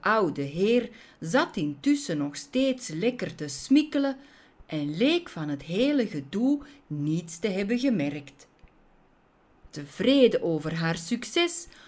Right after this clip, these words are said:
vloog Maya naar de onbekende toe om hem te begroeten. Goedemorgen. Ik ben blij dat het gelukt is om u tegen die wespen te beschermen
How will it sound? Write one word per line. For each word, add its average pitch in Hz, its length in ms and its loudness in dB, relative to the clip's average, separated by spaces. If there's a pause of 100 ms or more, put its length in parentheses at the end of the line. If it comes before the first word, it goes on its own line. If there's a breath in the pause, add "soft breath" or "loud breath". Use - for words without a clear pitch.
(140)
vloog 151 400 -4
Maya 214 420 2
naar 147 260 -4
de 143 100 -2
onbekende 165 800 2
toe 294 300 2 (280 loud breath)
om 254 180 6
hem 262 240 8
te 277 120 -2
begroeten. 147 680 -4 (1500 soft breath)
Goedemorgen. 330 1160 6 (680)
Ik 330 220 6
ben 170 240 4
blij 339 340 4
dat - 180 2
het 170 140 -6
gelukt 269 560 4
is 247 220 0 (260 loud breath)
om 220 180 4
u 220 160 0
tegen 190 340 2
die 190 180 -4
wespen 311 400 0
te 202 120 -6
beschermen 339 800 0